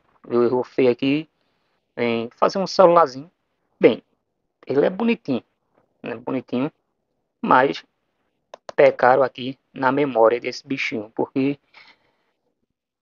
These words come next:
não tem nem um giga de memória, esses bichinhos aqui. Não tem nem um giga de memória. Aí pra você baixar o WhatsApp, baixar outros aplicativos, na época, né, era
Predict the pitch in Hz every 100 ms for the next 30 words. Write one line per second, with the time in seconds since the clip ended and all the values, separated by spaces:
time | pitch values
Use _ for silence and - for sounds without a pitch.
0 | _ _ _ _ _ - 151 175 165 165
1 | 214 196 147 156 165 170 185 143 117 110
2 | - _ 127 - 127 120 - 113 - 95
3 | _ _ _ 127 127 123 151 156 127 139
4 | 135 143 113 107 110 - 135 135 - 127
5 | 127 135 _ - 123 120 135 123 127 -
6 | 135 - - 117 - 131 - 135 147 147
7 | 127 131 139 143 160 120 127 - - 151
8 | - _ _ _ _ - 107 113 123